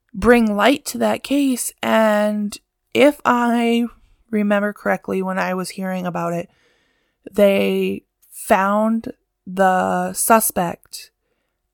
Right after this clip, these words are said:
and brought him to custody, brought him to justice. So I'm hoping that even though I have a very small following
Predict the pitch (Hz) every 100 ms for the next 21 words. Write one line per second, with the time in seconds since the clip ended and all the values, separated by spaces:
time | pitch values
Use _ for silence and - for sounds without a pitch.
0 | _ 202 185 190 185 190 185 180 196 _
1 | _ _ 190 170 196 190 196 - 180 -
2 | 185 180 175 160 175 170 156 - - -
3 | - - - - _ _ _ _ - -
4 | - 104 - - - - 190 202 - 220
5 | - 190 180 180 180 - _ _ _ _
6 | 196 190 185 180 180 185 _ _ _ _
7 | _ 202 208 220 208 202 202 196 190 190
8 | 190 185 175 175 175 196 196 208 202 202
9 | 208 185 196 196 196 196 190